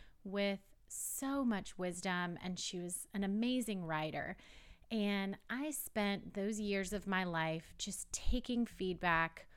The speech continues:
one after the other, after the other. And when you c-, think you can't take it anymore, there's more telling you that you need to do better,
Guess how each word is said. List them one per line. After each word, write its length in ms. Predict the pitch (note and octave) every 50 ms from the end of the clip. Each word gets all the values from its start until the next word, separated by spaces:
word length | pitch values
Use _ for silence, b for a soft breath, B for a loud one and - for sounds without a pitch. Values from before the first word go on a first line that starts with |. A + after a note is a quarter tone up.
| b b b b b b - -
one 760 | G3 F#3 F#3 F#3 G3+ A3 A#3 A#3+ A#3+ A#3+ A#3+ A#3+ A#3+ B3 A#3 - - - - - - -
after 300 | G3 A3 G#3+ - B3 G#3+
the 260 | A3 A#3+ A3 A3 G#3
other, 380 | G3+ G3+ F#3 G3+ G3 G3 - - -
after 260 | G3 G3 - - G#3
the 200 | F#3+ G3 F#3 F3+
other. 320 | F3 E3+ F3 E3+ E3+ D#3 - -
And 180 | G3+ G#3+ G#3+
when 160 | G#3+ A3 G#3+ G#3+
you 100 | G3 - -
c-, 160 | - - - - -
think 220 | - C#4+ C#4 B3+ -
you 80 | B3+
can't 320 | A#3 - - A3 G#3+ G3 -
take 240 | - - F#3 - F#3+
it 80 | F3+
anymore, 580 | F3 F3 E3+ E3+ E3+ E3 E3 E3 E3 D#3+ D#3+ D#3+ B B B B B B B B B B B - - - - - -
there's 420 | F#3+ A3 B3+ C4 B3+ C4 A#3 -
more 540 | G3 F#3+ F3+ F3 D#3 D3+ C#3 C#3 D#3+ F#3+ - - -
telling 360 | - - G#3+ G3+ G3+ G3+ G3+
you 120 | G3 F#3+ F#3
that 100 | F#3 D3
you 140 | E3+ F3 F3+
need 220 | F3+ G3 G#3+ G#3 G#3+
to 40 | A3
do 200 | G3+ G#3+ G#3+ G3
better, 580 | - F3+ E3+ E3+ E3+ E3+ E3+ E3 E3 F3+ -